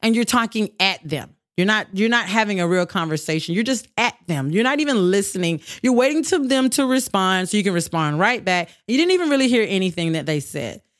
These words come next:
It's the quality of the conversation that you wanna have. And it, again,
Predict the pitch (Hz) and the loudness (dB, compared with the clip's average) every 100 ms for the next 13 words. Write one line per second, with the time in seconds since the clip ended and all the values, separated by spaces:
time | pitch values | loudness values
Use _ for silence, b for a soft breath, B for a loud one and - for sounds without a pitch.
0 | _ - 277 - 269 214 - 269 262 262 | _ -4 -2 0 -2 -2 -2 0 2 0
1 | 247 240 220 196 196 202 214 196 202 - | 0 -2 -2 -2 -2 0 0 0 -2 0
2 | 190 190 - 165 147 b - 196 190 214 | 0 0 -2 -4 -6 b -4 0 2 2
3 | 202 196 190 202 214 185 175 170 B - | 2 0 0 0 2 2 0 -4 B -2
4 | 262 277 - 254 208 285 262 185 | 0 0 0 0 0 0 0 -2